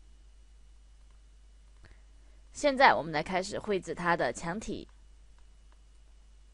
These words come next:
首先，我们可以从墙体开始逐一的绘制，因为有的地方它没有给我们画出立面，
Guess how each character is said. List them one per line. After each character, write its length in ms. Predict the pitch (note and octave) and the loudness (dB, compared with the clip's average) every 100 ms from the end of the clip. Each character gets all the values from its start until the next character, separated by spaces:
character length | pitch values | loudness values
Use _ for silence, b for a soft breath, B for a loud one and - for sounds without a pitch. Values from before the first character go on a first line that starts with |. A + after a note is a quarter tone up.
| - - - - - - - - - - - - - - - - - b b b b b - | -20 -20 -20 -20 -20 -20 -20 -20 -20 -20 -20 -20 -20 -20 -20 -20 -20 b b b b b -6
首 200 | - G#3 | 0 2
先， 280 | A#3+ C4 | 6 4
我 120 | F#3+ F3 | 4 -2
们 160 | F#3+ | -4
可 160 | F#3 A3 | -2 2
以 160 | A3 | 4
从 220 | G3+ G3 F#3 | 2 -4 -6
墙 220 | F#3 G#3 | -4 -4
体 160 | A3 | -6
开 200 | - G#3+ | -4 -2
始 180 | G#3+ F3+ | -2 -4
逐 220 | - F3+ | -6 -6
一 100 | A3 | -2
的 140 | A#3+ F#3+ | 0 2
绘 200 | C4 A3+ | 2 0
制， 280 | B3 A#3+ - - - | 0 -4 -4 -12 -10
因 120 | G3+ | -2
为 120 | G3 G3 | 2 2
有 120 | E3+ | 2
的 120 | E3+ | -2
地 180 | A#3+ A3 | -4 4
方 300 | A#3 A#3+ A#3 | 8 8 6
它 160 | A3+ | -4
没 160 | G3+ E3+ | -2 2
有 120 | F#3 | 2
给 140 | F3 F#3+ | 4 2
我 100 | F3 | 2
们 140 | D#3+ | 0
画 220 | G#3 G3+ | 2 2
出 220 | - - | 2 -6
立 180 | G#3+ A#3 | -6 -6
面， 260 | G#3+ G#3+ | -4 -4